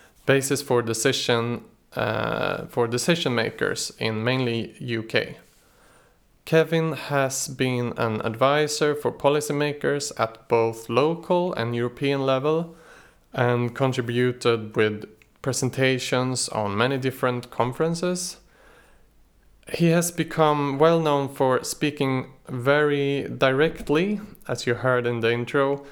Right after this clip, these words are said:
and frankly about climate change, saying we haven't actually started a transition and calling the response to the climate challenge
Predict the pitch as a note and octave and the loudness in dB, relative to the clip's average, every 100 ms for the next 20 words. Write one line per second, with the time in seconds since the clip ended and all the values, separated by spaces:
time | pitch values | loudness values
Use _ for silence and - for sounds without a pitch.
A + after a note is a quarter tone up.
0 | - - - A#2+ A#2 A2+ - - - - | -20 -8 -2 0 0 -4 -6 -12 -20 -4
1 | - D#3 D#3+ C#3 A2 G#2+ A2+ G#2+ A2 G#2+ | 2 2 2 -2 -2 0 0 2 0 0
2 | - D3 C3 G#2+ - G#2+ G#2+ - - - | 0 0 2 -2 0 0 0 -8 -12 -16
3 | _ _ - - C#3+ C#3+ C#3 B2+ C3 C3 | _ _ -8 0 4 4 2 2 2 0
4 | - - D3+ C#3+ C3+ B2 A#2+ - A#2+ A#2 | -4 -2 2 2 2 0 -2 -2 0 0
5 | A2+ A2+ - - C#3+ C#3+ C#3 A2 G#2 - | -2 -4 -8 -2 4 4 4 2 -2 -4
6 | - A2+ - G#2+ - A#2 - A2 G#2+ G#2+ | -4 -2 0 -2 0 -2 0 -2 -2 -4
7 | - A2 G#2 G#2 G#2 D3 C#3 C3+ C3 A#2 | -4 -2 0 -2 0 4 4 2 0 -2
8 | A2+ - A2+ A2+ G#2+ A2 G#2+ G#2+ - B2 | -2 -2 -2 -2 -4 -4 -4 -4 -2 0
9 | A#2+ A2+ - A#2 A2+ A2+ A2 G#2+ | 0 -4 0 2 2 0 -2 -8